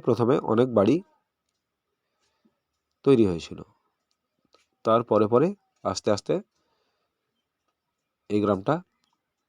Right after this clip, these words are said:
বেড়ে যায়। অর্থাৎ এই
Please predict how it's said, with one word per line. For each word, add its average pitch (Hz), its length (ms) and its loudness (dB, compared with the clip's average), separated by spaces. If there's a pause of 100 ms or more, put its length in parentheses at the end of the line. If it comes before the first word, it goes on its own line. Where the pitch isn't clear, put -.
(460)
বেড়ে 113 360 2
যায়। 67 160 -10 (3250)
অর্থাৎ 123 280 -2 (320)
এই 127 120 2